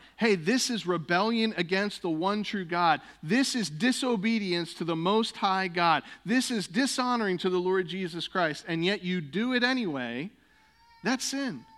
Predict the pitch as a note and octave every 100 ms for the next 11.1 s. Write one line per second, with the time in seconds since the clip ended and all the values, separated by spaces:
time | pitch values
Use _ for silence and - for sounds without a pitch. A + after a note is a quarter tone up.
0 | - _ _ _ _ _ G3 B3+ - -
1 | C#4 A#3 G#3 - A3+ A3 G3+ G3 G3 A#3
2 | D#3+ E3+ F3+ D#3+ G3+ A#3+ A#3+ G#3+ - A#3
3 | E3+ E3+ G#3 E3+ F3 F3+ B3 G#3 D#3 E3+
4 | D#3 G3+ F#3 D#3 D#3 E3+ - A#3+ D#3+ C#3+
5 | F#3 G3 F#3 F3+ A3 F#3+ D#3 D#3 G3 B3
6 | - - - - F3+ D3 D#3 F#3+ - D3
7 | E3+ - E3+ D#3+ F#3 - G3 E3 F3+ F#3
8 | G#3+ A3+ B3+ B3+ - - - D#3 E3+ G3+
9 | F3 D#3 F#3 A3 G#3 - D#3+ G3 A#3 D#3+
10 | A#2+ E3 F#3 F3+ F#3+ G#3+ G#3 A3 A#3 B3+